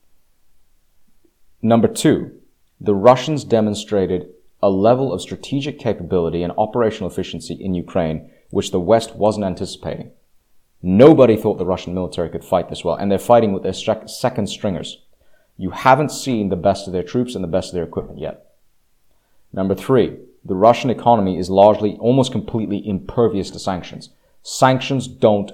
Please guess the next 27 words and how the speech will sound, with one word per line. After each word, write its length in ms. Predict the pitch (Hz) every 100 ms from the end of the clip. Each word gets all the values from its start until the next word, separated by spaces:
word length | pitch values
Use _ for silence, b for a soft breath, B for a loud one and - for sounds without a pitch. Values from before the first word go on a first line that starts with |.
| - 87
work. 640 | 85 120 - - - _ _ _ _ _ -
Sanctions 640 | - - 139 143 156 131
are 120 | 104
an 60 | 101
incredibly 600 | 95 - - 123 120 110
stupid 600 | - - - 160 - 95
way 220 | 92 98
of 100 | 95
economic 400 | 92 95 90 85
warfare. 460 | 101 95 - - b b b
They 240 | 113 110 -
only 420 | 139 175 180 175
work 380 | 120 117 104 -
against 440 | 107 107 101 101 -
ec-, 220 | - - -
highly 500 | - 120 147 151 143
leveraged, 540 | 107 107 92 101 98
highly 420 | - 110 110 107
vulnerable 420 | 98 95 92 87
countries, 540 | 85 95 90 - 85 - _ - -
and 180 | 85 90
Russia 340 | 110 - 110
is 180 | 98 87
neither 480 | 82 95 110 87 80
of 100 | 76
those 220 | 76 -
things. 340 | 67 - -